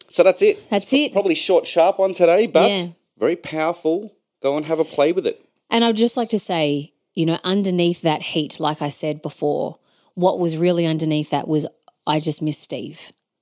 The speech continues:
Speaker 2: you know? And I think that our outward behaviour that is,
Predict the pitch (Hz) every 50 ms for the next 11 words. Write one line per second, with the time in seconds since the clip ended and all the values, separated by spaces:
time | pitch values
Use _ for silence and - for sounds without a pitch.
0 | _ _ _ _ _ _ _ _ - 151 151 151 143 147 156 165 180 _ _ _
1 | _ - 170 165 160 160 160 156 151 147 _ _ _ _ _ _ _ _ _ _
2 | _ _ _ _ _ _ _ - - 170 - - 208 190 180 - - - - _
3 | _ _ _ _ _ _ _ _ _ _ _ _ - 160 - 165 160 156 151 147
4 | - _ - - - _ - - 160 160 160 - _ - - 165 175 196 202 214
5 | 185 180 170 160 - 156 139 - 165 160 160 160 160 156 143 139 139 139 170 -
6 | - - 151 151 151 143 147 147 147 143 139 - - -